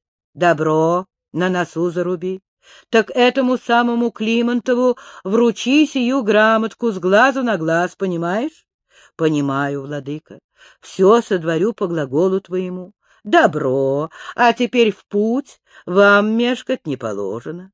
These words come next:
И архимандрит, не взглянув более на арестанта, направился в свои покои. Возница же, спрятав пакет в скуфью за подкладку и взобравшись на облучок телеги,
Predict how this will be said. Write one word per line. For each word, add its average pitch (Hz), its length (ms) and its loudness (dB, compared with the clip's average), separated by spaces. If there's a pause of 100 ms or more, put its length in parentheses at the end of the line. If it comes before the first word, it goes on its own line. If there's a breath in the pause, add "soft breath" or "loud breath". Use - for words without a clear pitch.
(400)
И 170 100 2
архимандрит, 175 880 -2 (260 soft breath)
не 311 200 4
взглянув 247 600 0
более 202 400 0
на 190 120 -4
арестанта, 285 840 0 (280)
направился 226 840 -2
в - 60 -14
свои 131 380 -10
покои. 104 640 -16 (480)
Возница 190 840 0
же, 101 280 -12 (300 soft breath)
спрятав 277 680 0
пакет 214 520 -2 (240 soft breath)
в - 80 -20
скуфью 196 840 -4
за 156 200 -4
подкладку 131 760 -8 (460 soft breath)
и 247 100 2
взобравшись 269 680 2
на 254 160 2
облучок 240 420 -2
телеги, 233 640 -4